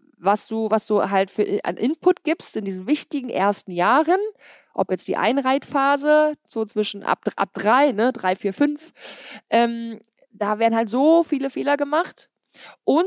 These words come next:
dann später werden viele Fehler gemacht, weil der Mensch nicht weiß, wie das ganze Ti-, Wesen Pferd funktioniert und die Pferde einfach,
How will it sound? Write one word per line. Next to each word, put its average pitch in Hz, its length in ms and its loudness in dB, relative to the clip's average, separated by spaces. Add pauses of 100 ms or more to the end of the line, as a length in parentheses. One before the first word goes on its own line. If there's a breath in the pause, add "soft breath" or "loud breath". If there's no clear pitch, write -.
dann 330 160 0
später 269 580 -2
werden 233 220 -2
viele 233 260 -6
Fehler 226 240 -2
gemacht, 214 380 -2
weil 190 100 -2
der 185 100 -2
Mensch 214 300 -4
nicht 214 180 -8
weiß, 226 540 0 (140)
wie 202 100 -4
das 208 200 -4
ganze 202 540 0 (140)
Ti-, - 260 -6
Wesen 220 320 2
Pferd 247 280 2
funktioniert 233 720 0 (300 loud breath)
und 214 160 -6
die 202 60 -4
Pferde 202 380 2
einfach, 208 540 -2